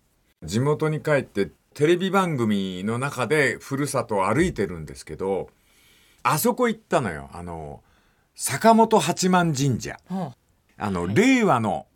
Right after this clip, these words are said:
Speaker 2: はい。
Speaker 1: 起源になった。
Speaker 2: あ、あ、今ね、いろいろ
Speaker 1: そうそう。
Speaker 2: たくさんの人が行ってるみたいですよ。
Speaker 1: うん。あのー、旅人くんが、
Speaker 2: はい。
Speaker 1: あの、う-、梅の咲いてる、あの、木の下で宴をやったっていう場所が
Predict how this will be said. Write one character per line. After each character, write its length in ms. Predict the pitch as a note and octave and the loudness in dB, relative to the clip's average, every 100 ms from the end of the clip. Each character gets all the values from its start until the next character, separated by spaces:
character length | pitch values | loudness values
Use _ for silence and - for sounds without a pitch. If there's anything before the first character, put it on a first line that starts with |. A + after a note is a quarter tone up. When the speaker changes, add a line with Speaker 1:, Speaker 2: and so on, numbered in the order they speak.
| _ - | _ -8
Speaker 2:
は 140 | F4 | -6
い。 120 | E3+ - | -6 -4
Speaker 1:
起 160 | - | -2
源 320 | F3+ G#3+ F3+ | 4 6 6
に 80 | C#3 | 6
な 140 | C3 C3 | 4 2
っ 60 | - D5 | 2 2
た。 100 | G#2+ | 2
Speaker 2:
あ、 40 | E2+ | 0
あ、 40 | - _ _ _ | -10 _ _ _
今 240 | D#4+ G4 | 0 2
ね、 120 | D4+ B3 D#4 A#4 E4 | 2 0 4 4 4
い 20 | |
ろ 160 | D4 G4 | 0 0
い 40 | |
ろ 240 | G4 G4 C4+ | 0 0 2
Speaker 1:
そ 100 | F#3 | 2
う 40 | |
そ 80 | D#3+ | 4
う。 40 | B2 | 2
Speaker 2:
た 40 | |
く 40 | |
さ 120 | A2 A4 | 2 0
ん 20 | |
の 60 | |
人 160 | F#4 C4 | 0 0
が 60 | G#3+ | -2
行 60 | |
っ 20 | |
て 100 | - | 0
る 80 | B3+ | 2
み 120 | A#3+ | 2
た 260 | - D#3 B2+ | 2 2 2
い 20 | |
で 80 | F2+ | 0
す 80 | D3+ | -8
よ。 240 | D3+ - _ | -12 -14 _
Speaker 1:
う 40 | - | -4
ん。 40 | |
あ 80 | A2 | -2
の 800 | G#2+ G#2+ G#2 G2+ G2+ F#2+ F#2 F2 | 0 0 0 0 0 -2 -4 -8
ー、 20 | _ _ _ | _ _ _
旅 240 | - A3+ G#3+ | -2 -2 2
人 160 | C#3+ | 0
く 120 | - | 0
ん 180 | E2+ - _ - F#3+ G3+ F3 D3 - | -8 -12 _ -16 -12 -10 -10 -14 -4
が、 100 | D3+ | 0
Speaker 2:
は 80 | C#3 | 0
い。 120 | - _ - | 0 _ -6
Speaker 1:
あ 140 | G#2+ | -2
の、 140 | G#2+ | 0
う-、 200 | G#2 C#3+ - | 0 -2 0
梅 320 | D3+ E3 G#3+ | 2 4 6
の 360 | A3 G#3+ F#3+ - - | 6 6 4 2 -8
咲 340 | - - F#3 F#3+ | -6 2 2 2
い 60 | |
て 240 | - F3 E3+ | 0 2 6
る、 240 | D#3+ - _ | 4 2 _
あ 120 | A#2 | -2
の、 80 | B2 | -2
木 200 | A#2 G#3+ | 2 4
の 140 | G3+ D3+ | 4 2
下 260 | - A#2+ | 0 0
で 100 | G#2 | 2
宴 520 | G#2 B2+ A3 G#3+ A3 | 0 0 2 4 6
を 120 | G#3 G3 | 8 8
や 160 | F3 | 6
っ 160 | F3 - | 2 0
た 120 | G3 | 0
っ 100 | F#3+ | 0
て 200 | - D#3 | 0 0
い 220 | D3 D3 E3 | 0 0 0
う 180 | F#3 | 2
場 140 | D3 D3+ | 2 2
所 180 | F3 E3 | 2 2
が 220 | F#3 | 2